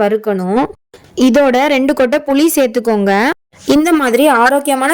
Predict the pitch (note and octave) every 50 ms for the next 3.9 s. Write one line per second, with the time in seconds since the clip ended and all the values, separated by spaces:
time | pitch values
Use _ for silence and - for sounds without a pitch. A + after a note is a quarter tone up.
0 | E4+ - C#4 A#3+ A#3 A#3 A#3 A#3+ C4 C4 B3 B3 B3+ B3 B3+ C4 D4 D4 C#4 B3
1 | A3 A3 G#3+ G#3 G3+ G3 G3+ A3+ C4+ C#4+ B3+ A3 A#3 C4 D4+ D4 - B3 G#3+ G#3
2 | A3+ C4 C4+ A#3+ A3 A3 - - C#4+ C#4 - A3+ G#3+ G3 A#3 C4+ - A#3 G3+ -
3 | - - C#4 D4 C4 B3+ A3 G#3 G3 F#3+ A#3+ C4+ B3+ A3 G#3 G3+ A3 C4